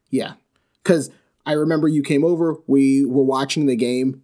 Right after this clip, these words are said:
they ended up winning, and I was like, "Hey, you have to come back over because we can't change anything from the week that they won." And because you hate me, you were like, "Oh, I've got plans."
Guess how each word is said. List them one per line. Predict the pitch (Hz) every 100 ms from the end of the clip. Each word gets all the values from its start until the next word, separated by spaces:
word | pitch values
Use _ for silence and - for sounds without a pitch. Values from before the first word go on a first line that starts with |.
| -
they | 110 131 135
ended | 147 139
up | 110
winning, | 123 165 123 107
and | 107
I |
was | 120
like, | 113
"Hey, | 131 147
you | 117 117 131
have | -
to |
come | 135 127
back | 117 127 139 -
over | 139 131 117
because | 107 113 131 110 117
we | 135
can't | 131 143 120
change | - - 190 196 185
anything | 151 123 110 107 110 104 98 107 _ _ _ _ _ _
from | - - 131 117 113 107 -
the | 127
week | 123 123
that | 123 110
they | 107
won." | 110 139 101 101 _ _ _ -
And | 135 117 117
because | 120 135 117 120
you | 117
hate | 170 175 123
me, | 113
you | 110
were | 107
like, | 117
"Oh, | - 135
I've | 120 113
got | 117 104
plans." | - 165 156 104 101 104 -